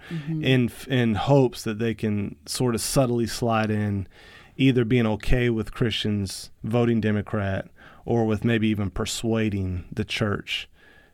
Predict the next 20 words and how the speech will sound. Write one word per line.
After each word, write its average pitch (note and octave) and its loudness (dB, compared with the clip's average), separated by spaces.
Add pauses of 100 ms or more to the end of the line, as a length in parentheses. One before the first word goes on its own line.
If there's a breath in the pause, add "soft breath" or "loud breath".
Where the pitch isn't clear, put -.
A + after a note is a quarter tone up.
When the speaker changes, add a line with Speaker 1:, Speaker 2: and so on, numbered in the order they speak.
(100)
Speaker 2:
to G2+ 2
vote G2+ -2
Democrat G2 -2
as G2 -6
a G2 -2
whole. G2+ -2
Speaker 1:
Mm-hmm. - -4
Speaker 2:
That, A#2 2
that's, A2+ -2
Speaker 1:
Mm-hmm. E3 -4
Speaker 2:
that's A2+ 0
kind G#2+ 0
of F#2+ -2
the, G2 0
the G#2 -4
game G2+ 0
plan G2+ -2
behind F#2+ -2
that F#2+ -2
often. F#2+ -4